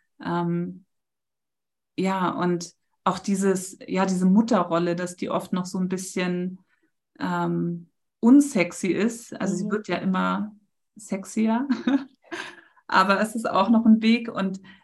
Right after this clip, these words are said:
Speaker 1: dann in der Bauchtanzstunde einfach diese Weiblichkeit
Speaker 2: Mhm.
Speaker 1: wieder zu spüren und sich auch sexy zu fühlen oder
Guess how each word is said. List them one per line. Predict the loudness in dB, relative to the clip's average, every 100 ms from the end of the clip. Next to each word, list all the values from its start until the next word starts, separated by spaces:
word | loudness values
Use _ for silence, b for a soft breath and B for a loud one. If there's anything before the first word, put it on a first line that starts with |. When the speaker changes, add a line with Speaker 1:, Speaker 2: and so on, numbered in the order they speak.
| _
Speaker 1:
dann | 0 2
in | 2
der | 2
Bauchtanzstunde | 2 2 0 2 4 4 2 0
einfach | 0 -6 -8
diese | -8 -6 -4 0
Weiblichkeit | 0 0 -4 -6 -8 -6 -4 -4 -6 -14 -14
Speaker 2:
Mhm. | -12 -12 -14 -16 -18 -20 _ _
Speaker 1:
wieder | -2 2 2 0 -4
zu | -8
spüren | -10 -8 -2 0 2 4 2
und | 0
sich | -6 -8 -10
auch | -12
sexy | -8 -10 -4 -4 -2
zu | -8
fühlen | -10 -4 -2 0 2 2
oder | 0 -6 -6